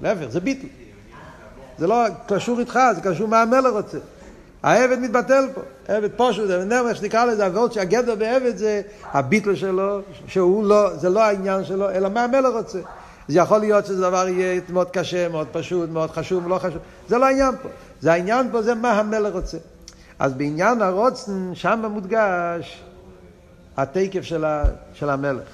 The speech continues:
והמקבל, לא, לא, זה לא כעניין. ולכן, אין בזה, אין בזה הסלבשוס. הוא לא יורד לפי ערך הכלים של זה, אז אין בזה הסלבשוס בשום פרט. הוא לא יוצא מעצמו, זה המלך עצמו, זה לא, פה, אין פה שני דברים.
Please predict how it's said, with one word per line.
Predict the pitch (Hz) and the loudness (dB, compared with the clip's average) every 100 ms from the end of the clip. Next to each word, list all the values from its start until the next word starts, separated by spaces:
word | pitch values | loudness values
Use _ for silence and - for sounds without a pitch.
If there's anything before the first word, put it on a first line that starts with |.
| - - - - - - - | -20 -20 -20 -20 -20 -18 -4
והמקבל, | 127 131 139 139 147 196 226 226 196 - - - - | 0 2 0 -2 -2 0 0 -4 -8 -12 -16 -16 -6
לא, | 180 190 | -4 -2
לא, | 180 165 | -4 -4
זה | 185 | -4
לא | 185 | -4
כעניין. | 190 190 190 - - - - | -4 -4 -6 -8 -12 -12 0
ולכן, | 165 165 151 156 180 196 - - - - | 2 2 0 -2 -2 -4 -10 -16 -16 -10
אין | 160 175 | -4 -2
בזה, | 180 170 180 170 | -2 0 -2 -2
אין | 175 | -4
בזה | 180 | -4
הסלבשוס. | 185 180 196 202 175 - - | -4 -2 -4 -6 -12 -14 -8
הוא | 147 147 | -2 0
לא | 208 | 2
יורד | 220 190 185 220 | 2 2 2 0
לפי | 180 156 175 | -2 -4 -2
ערך | 190 | -2
הכלים | 151 180 190 185 | -4 -2 -2 -2
של | 143 135 | -8 -8
זה, | 123 | -6
אז | 139 151 | -4 -4
אין | 208 | -2
בזה | 208 | -4
הסלבשוס | 180 220 214 | 0 0 0
בשום | 196 247 247 | -4 -4 -4
פרט. | 220 160 - - - - - | -2 -2 -4 -14 -16 -16 -4
הוא | 151 | 2
לא | 185 | 6
יוצא | 214 202 202 208 | 6 4 2 0
מעצמו, | 190 170 170 175 180 175 - - 127 | 0 -4 -4 -4 -4 -6 -14 -8 0
זה | 151 | 2
המלך | 175 202 170 | 4 2 2
עצמו, | 175 165 160 165 165 | -2 -2 0 0 -2
זה | 156 | -2
לא, | 185 170 175 - | -2 0 -2 -2
פה, | 165 147 - - | -2 -2 -8 -4
אין | 185 208 | -2 0
פה | 226 | -2
שני | 190 214 | 0 0
דברים. | 202 185 170 143 | 2 2 0 -4